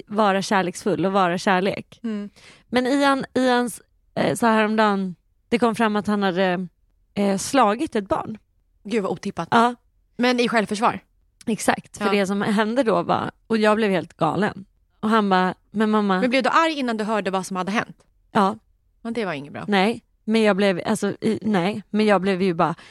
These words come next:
Speaker 1: för att Alin kommer hem och säger så här, att det var ett barn som har kommit fram till henne och berättat att Ian slog honom för ett år sedan. Och då blir jag ju direkt så här,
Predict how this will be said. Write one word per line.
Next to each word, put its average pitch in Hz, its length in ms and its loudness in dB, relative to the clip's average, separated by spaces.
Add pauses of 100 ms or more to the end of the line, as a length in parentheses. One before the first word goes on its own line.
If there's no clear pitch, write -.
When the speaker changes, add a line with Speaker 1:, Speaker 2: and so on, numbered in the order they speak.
(280)
Speaker 1:
för 233 80 4
att 220 80 0 (320)
Alin 262 380 0
kommer 233 200 0
hem 190 180 4
och 175 80 -4
säger 175 140 0
så 165 120 -4
här, 147 100 -2
att 175 100 -6
det 196 60 -2
var 190 100 0
ett 185 60 -2
barn 247 300 2
som 226 120 -4
har 214 60 -2
kommit 202 220 -2
fram 226 240 2
till 220 80 0
henne 180 260 -2
och - 100 -4
berättat 185 420 0
att 190 220 -4
Ian 226 320 2
slog 262 420 0
honom 170 280 0
för - 80 -2
ett 180 100 -2
år 240 180 2
sedan. - 360 -8 (340)
Och 233 100 0
då 254 120 2
blir 240 140 2
jag 208 120 2
ju 196 60 0
direkt 220 300 0
så - 80 0
här, 175 120 0